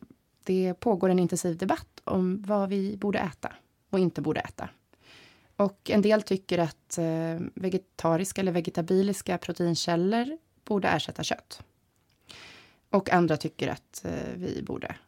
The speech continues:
fortsätta äta kött. Att människan, eh, har ätit en blandkost under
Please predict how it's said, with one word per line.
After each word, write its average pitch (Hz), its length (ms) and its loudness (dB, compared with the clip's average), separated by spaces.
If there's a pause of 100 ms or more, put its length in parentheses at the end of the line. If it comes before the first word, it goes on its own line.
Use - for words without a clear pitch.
(120)
fortsätta 196 360 -4
äta - 140 -2
kött. - 440 -10 (380)
Att - 120 -20
människan, - 520 -4 (720)
eh, 196 360 -8
har 175 80 0
ätit 151 220 -4
en 170 80 -2
blandkost - 580 -8
under - 320 -10